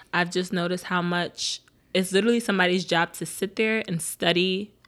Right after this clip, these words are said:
what you like, what attracts you to something, what's the first thing you think, and their,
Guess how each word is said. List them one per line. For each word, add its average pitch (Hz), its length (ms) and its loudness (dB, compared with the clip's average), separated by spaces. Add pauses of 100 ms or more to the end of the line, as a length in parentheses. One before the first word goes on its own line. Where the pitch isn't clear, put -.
(120)
what 160 380 0
you 165 180 -2
like, 160 500 0 (320)
what 170 160 4
attracts 185 480 0
you 196 80 -4
to 190 120 -4
something, 180 680 0 (380)
what's 185 200 4
the 185 100 4
first 180 280 -2
thing 175 120 0
you 165 120 -2
think, 196 400 2
and 170 240 2
their, 170 500 2